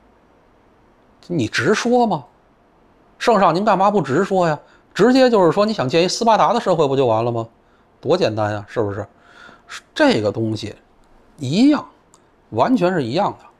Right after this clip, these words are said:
没有什么区别。就目前来讲，这篇文章一出来，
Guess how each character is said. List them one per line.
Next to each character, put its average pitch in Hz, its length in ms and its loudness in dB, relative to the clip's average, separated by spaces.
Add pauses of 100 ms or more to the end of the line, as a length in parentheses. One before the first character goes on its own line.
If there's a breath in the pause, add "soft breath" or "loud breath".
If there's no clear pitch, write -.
(240)
没 151 180 2
有 214 160 2
什 - 120 -8
么 120 80 -6
区 113 220 -10
别。 110 100 -12 (1160 loud breath)
就 208 160 0
目 240 240 2
前 110 240 -2
来 107 180 0
讲， 98 180 -10
这 160 140 -4
篇 175 100 0
文 160 140 0
章 175 140 0
一 131 80 -2
出 180 320 -4
来， 117 80 -4